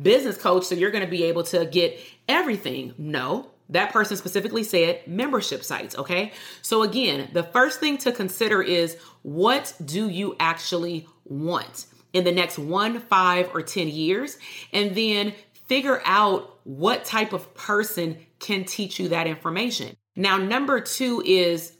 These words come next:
again, it's, I already said it, who has what you need? Who has what you need?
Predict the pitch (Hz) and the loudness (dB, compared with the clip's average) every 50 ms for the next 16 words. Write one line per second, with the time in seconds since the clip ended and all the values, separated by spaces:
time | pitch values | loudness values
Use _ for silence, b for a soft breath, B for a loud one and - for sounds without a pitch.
0 | _ _ - 175 170 151 143 175 196 175 151 151 147 143 151 151 - - - 156 | _ _ -2 0 0 0 0 0 2 2 2 2 0 -2 -2 -6 -6 -4 -2 0
1 | 151 156 160 170 170 165 - - 196 156 147 151 - - _ _ _ _ - - | 0 0 0 0 -2 -2 0 0 0 2 0 0 -4 -8 _ _ _ _ -20 -14
2 | - - 302 302 311 330 320 294 - - - - 233 220 208 196 180 175 170 175 | -8 -6 -2 0 2 2 0 0 -4 -8 -6 -2 0 2 4 4 2 2 0 -2
3 | 170 - - - 151 147 151 170 185 196 - - - 160 165 170 165 160 156 156 | -2 -6 -10 -14 -10 -4 2 2 2 2 2 -2 -6 -8 -6 -4 -4 -4 -2 -4
4 | 147 - - - - _ _ _ _ _ _ _ _ _ _ _ _ - - 254 | -4 -6 -8 -14 -20 _ _ _ _ _ _ _ _ _ _ _ _ -8 -2 0
5 | 262 277 285 277 262 - 233 226 220 214 208 202 180 175 151 160 180 - - 170 | 0 0 0 -2 -4 -4 0 2 2 4 2 2 0 -2 0 2 2 2 0 -2
6 | 170 165 165 165 143 131 131 - | -4 -2 -2 -2 -2 -4 -6 -10